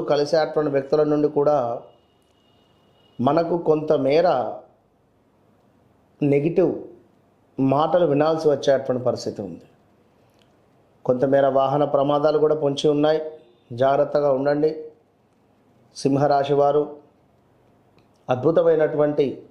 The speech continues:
పనులు మీకు ముందుకు వెళ్ళబోతున్నాయి. శుభకార్యాలకు శ్రీకారం చుట్టబోతున్నారు. ఏవైతే పనులు వాయిదా పడ్డాయో అవి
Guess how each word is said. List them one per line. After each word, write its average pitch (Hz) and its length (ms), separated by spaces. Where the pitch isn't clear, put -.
పనులు 143 600
మీకు 131 240
ముందుకు 143 300
వెళ్ళబోతున్నాయి. 139 680
శుభకార్యాలకు 139 920
శ్రీకారం 147 480
చుట్టబోతున్నారు. 139 920
ఏవైతే 175 420
పనులు 165 300
వాయిదా 156 360
పడ్డాయో 147 500
అవి 151 240